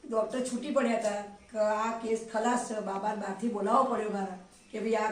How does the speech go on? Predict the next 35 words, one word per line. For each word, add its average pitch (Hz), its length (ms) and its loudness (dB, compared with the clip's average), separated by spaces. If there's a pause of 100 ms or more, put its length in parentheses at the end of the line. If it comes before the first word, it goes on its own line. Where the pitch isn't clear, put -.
કેસ 220 220 4 (400)
બિલકુલ 233 400 2
ફેલ 233 240 8
છે. 185 100 -4 (340)
પછી 214 260 2
આ, 233 120 4 (240)
આ 247 80 6 (220)
દવા 233 260 8
ચાલુ 233 300 6
કરી, 208 240 -2 (320)
પછી 233 260 2 (140)
એમને 233 260 6
ધીમે, 226 280 2
ધીમે, 240 220 4
ધીમે 240 220 6 (420)
એક 247 140 8
મહિનાની 240 380 6
અંદર 240 240 2
રિઝલ્ટ 269 340 4
આવી 208 200 4
ગયું. 202 160 -2 (280)
એમનું 240 300 6
અત્યારે 233 280 4 (100)
હાલ 240 220 8 (300)
શરીર 240 340 4
એકદમ 240 260 2 (100)
સ્વસ્થ 277 340 4 (360)
અને 226 180 4
નિરોગી 240 400 6
થઈ 226 180 10
ગયું 202 160 0
છે. - 680 -6
એમની 247 280 6 (560)
લીવર 277 240 8 (100)
બી 269 180 -2